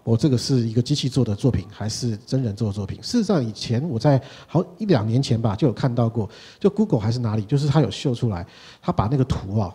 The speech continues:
照那个像是一张这个，呃，梵谷的画一样的，可是其实不是梵谷画的吧？那个根本就是那个机器自己画的，对不对？那可是你看的时候，你不觉得它是？所以这个地方我们就已经觉得非常的讶异了，说：“哇，这个机器居然能够把画风模拟出来。”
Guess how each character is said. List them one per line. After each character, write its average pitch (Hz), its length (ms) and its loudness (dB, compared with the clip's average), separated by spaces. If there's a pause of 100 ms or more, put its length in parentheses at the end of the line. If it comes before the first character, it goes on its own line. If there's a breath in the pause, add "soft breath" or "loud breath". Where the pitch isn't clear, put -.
照 131 260 -2
那 156 80 0
个 127 180 0
像 143 240 2
是 139 160 -2
一 131 60 -2
张 127 200 -2
这 127 120 -2
个， 107 320 -4 (120)
呃， 101 180 -6
梵 127 200 0
谷 110 140 -10
的 101 80 -8
画 92 260 -4
一 78 80 -12
样 92 160 -6
的， 95 60 -18
可 - 100 -2
是 139 80 4
其 127 140 -2
实 110 80 -6
不 110 120 -8
是 - 140 -8
梵 120 140 -2
谷 - 140 -16
画 87 160 -6
的 - 80 -16
吧？ - 140 -20 (100)
那 117 100 -6
个 120 120 0
根 123 140 0
本 110 100 -4
就 123 120 -2
是 120 320 -2
那 113 80 -6
个 104 280 -2
机 - 120 -4
器 131 160 -4
自 117 140 -8
己 - 120 -14
画 85 200 -6
的， - 80 -18 (100)
对 120 100 2
不 123 60 4
对？ 147 100 6 (460 loud breath)
那 202 80 2
可 147 140 4
是 170 80 10
你 160 100 4
看 - 360 0
的 151 60 8
时 127 80 6
候， 147 60 8
你 113 120 0
不 127 120 6
觉 113 120 0
得 101 80 -4
它 110 80 0
是？ 117 280 -6 (440 loud breath)
所 - 80 4
以 190 80 4
这 254 80 2
个 202 80 4
地 139 80 4
方 135 120 8
我 139 40 6
们 120 120 2
就 151 100 4
已 135 40 2
经 113 180 -6
觉 117 100 -4
得 117 100 2
非 160 240 -2
常 110 160 2
的 110 120 2
讶 110 200 0
异 104 140 -2
了， 85 100 -8
说 139 140 -8
：“哇， 131 180 -4
这 - 80 -2
个 135 80 0
机 151 160 -2
器 143 220 -4
居 147 160 0
然 127 140 4
能 107 80 -4
够 131 100 2
把 101 140 -4
画 160 240 -4
风 143 180 2
模 123 240 0
拟 135 100 0
出 110 160 -10
来。” 82 200 -10